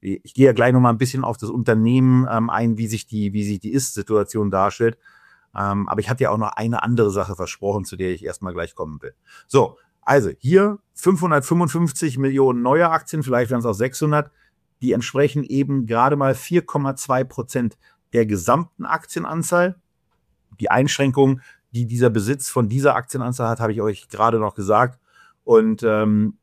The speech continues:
alle Class A Aktionäre zusammen halten nach dem I P O dann gerade mal elf Komma fünf Prozent der Stimmrechte. Ähm, und, äh, von daher, hier werden quasi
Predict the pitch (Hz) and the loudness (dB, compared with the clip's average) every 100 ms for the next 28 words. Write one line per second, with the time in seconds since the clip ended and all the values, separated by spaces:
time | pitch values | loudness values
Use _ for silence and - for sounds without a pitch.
0 | _ _ - 127 160 165 - 147 131 139 | _ _ 0 2 2 0 -2 -2 0 -2
1 | - 127 139 123 131 - 127 131 123 127 | -2 0 2 0 -2 -4 -2 -2 -4 -8
2 | 107 92 143 135 73 _ _ _ _ _ | -6 0 2 2 -2 _ _ _ _ _
3 | _ 107 127 131 120 110 123 156 - 143 | _ -4 -2 0 2 4 2 0 -2 -4
4 | 139 113 123 127 110 117 135 135 _ _ | -2 -6 -6 -4 0 2 2 0 _ _
5 | 117 113 110 113 131 117 _ 123 143 - | -6 -2 0 0 0 -4 _ -4 -2 -6
6 | - 131 120 - 131 139 - 120 - 120 | -4 0 0 2 0 -2 -6 -6 -2 -2
7 | 127 117 - 117 120 90 85 - 120 127 | 0 0 0 0 2 2 -2 -2 -4 -4
8 | _ _ _ _ _ - 98 98 98 101 | _ _ _ _ _ -6 -4 -2 -2 -4
9 | 101 _ _ _ _ _ 104 101 - - | -6 _ _ _ _ _ -2 -2 -4 -10
10 | 95 65 95 104 98 113 113 101 110 98 | -6 -4 -4 0 4 4 2 0 0 2
11 | 117 123 131 117 117 113 110 110 | 0 -2 -2 4 4 4 2 -2